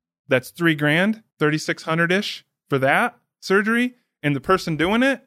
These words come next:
is making about three hundred thousand a year doing it, right? And they'll go pay for it all day long,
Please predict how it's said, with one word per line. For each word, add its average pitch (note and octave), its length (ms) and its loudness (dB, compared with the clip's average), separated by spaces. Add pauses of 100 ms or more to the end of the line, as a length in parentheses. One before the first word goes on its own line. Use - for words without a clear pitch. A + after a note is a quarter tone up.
(220)
is C#3 140 -4
making D3+ 280 0
about C#3 280 0
three E3+ 160 2
hundred D#3+ 280 -4
thousand D3 340 0
a - 40 -2
year D#3 220 -2
doing E3 280 0
it, B3+ 160 -2 (160)
right? G#3+ 320 2 (240)
And E3+ 140 0
they'll F#3 100 4
go F3+ 140 0
pay E3+ 180 -2
for D#3+ 200 0
it - 40 2
all D3 100 4
day D3 180 0
long, D3 440 -2